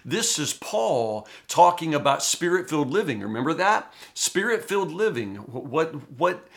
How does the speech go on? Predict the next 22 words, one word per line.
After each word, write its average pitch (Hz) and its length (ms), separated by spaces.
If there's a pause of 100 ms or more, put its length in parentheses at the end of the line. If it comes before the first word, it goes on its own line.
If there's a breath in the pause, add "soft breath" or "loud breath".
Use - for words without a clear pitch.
(180 loud breath)
is 147 220
the 151 100
nature 151 560
of 131 160
relationships 139 1000
when 135 120
we 170 140
are 165 100
filled 139 320
by 120 180
the 113 160
Holy 104 340
Spirit? - 560
Well, 143 240
it's 127 180
governed 175 540
by 131 240
this 123 240
principle 156 440
of 104 140
mutual 123 400
submission. 156 800